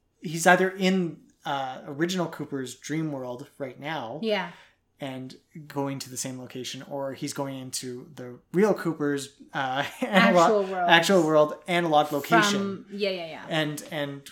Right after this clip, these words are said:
Speaker 1: perha-, perhaps, perhaps potentially, uh, going through a portal into the dream world. I
Speaker 2: Yeah.
Speaker 1: mean, again, this is all based on my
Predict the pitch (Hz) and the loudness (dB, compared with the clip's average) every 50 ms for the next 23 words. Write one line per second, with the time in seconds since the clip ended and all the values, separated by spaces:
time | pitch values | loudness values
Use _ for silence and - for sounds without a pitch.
0 | - _ - - 160 151 139 147 147 170 180 - - - - 139 135 131 - _ | -20 _ -8 -4 -4 -2 -2 -2 -4 -6 -8 -12 -12 -8 -6 -4 -4 -6 -8 _
1 | _ _ - - 131 135 143 139 - - - 160 - - 139 131 - - 127 127 | _ _ -18 -12 -8 -6 -6 -6 -6 -10 -10 -12 -10 -10 -8 -8 -8 -8 -8 -12
2 | 123 120 - _ _ _ _ _ - 147 127 123 123 120 - 123 120 120 - - | -14 -14 -16 _ _ _ _ _ -12 -10 -10 -10 -10 -12 -12 -14 -14 -14 -14 -14
3 | 131 120 - - 147 143 131 123 123 123 131 123 120 - - 120 117 113 120 120 | -16 -16 -14 -10 -10 -10 -10 -10 -12 -14 -14 -14 -12 -12 -12 -14 -14 -16 -16 -14
4 | - 139 139 135 131 117 - - - - - 139 170 175 170 175 160 160 156 - | -12 -12 -10 -10 -12 -14 -14 -16 -10 -6 -2 0 0 2 2 2 0 0 0 -2
5 | - 190 180 160 151 147 143 143 - 147 139 151 180 190 | -2 -2 -2 -4 -2 -2 -2 -2 -4 -6 -4 -4 -2 -2